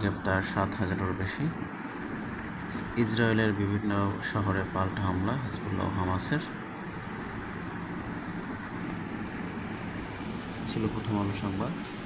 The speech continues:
যুগান্তর,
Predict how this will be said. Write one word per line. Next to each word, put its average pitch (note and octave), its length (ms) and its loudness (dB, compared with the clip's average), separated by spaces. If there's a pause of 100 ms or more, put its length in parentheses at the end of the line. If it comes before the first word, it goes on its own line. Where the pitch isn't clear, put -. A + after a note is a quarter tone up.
(1900)
যুগান্তর, G#2 500 4